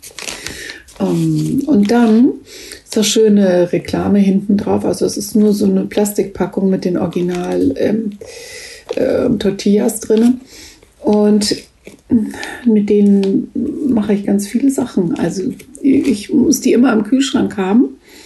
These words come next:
weil, ähm, es könnte ja sein, dass ich zum Beispiel mal abends solche Tortillas machen will oder morgens oder nachmittags oder wann auch immer. Oder,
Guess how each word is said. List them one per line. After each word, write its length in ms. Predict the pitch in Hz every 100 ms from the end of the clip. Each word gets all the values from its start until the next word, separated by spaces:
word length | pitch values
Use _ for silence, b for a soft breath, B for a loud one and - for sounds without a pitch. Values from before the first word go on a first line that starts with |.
| B B B _
weil, 460 | 214 196 196 190 185
ähm, 360 | - 190 190
es 160 | 190 -
könnte 220 | 220 202
ja 100 | 202
sein, 220 | 196 196
dass 140 | 185 -
ich 140 | 196
zum 120 | 196
Beispiel 320 | 190 190 -
mal 480 | 185 180 196 180 - 427
abends 580 | 226 202 190 165 - -
solche 360 | 185 196 208
Tortillas 540 | 202 196 214 208 196 185
machen 260 | 185 185
will 240 | 175 196 247
oder 440 | 196 175 175 180 175
morgens 440 | 170 208 220 202
oder 160 | 185 175
nachmittags 540 | 190 208 - 185 -
oder 100 | 277
wann 160 | 202 214
auch 180 | -
immer. 360 | - 202 214 208
Oder, 200 | 175 196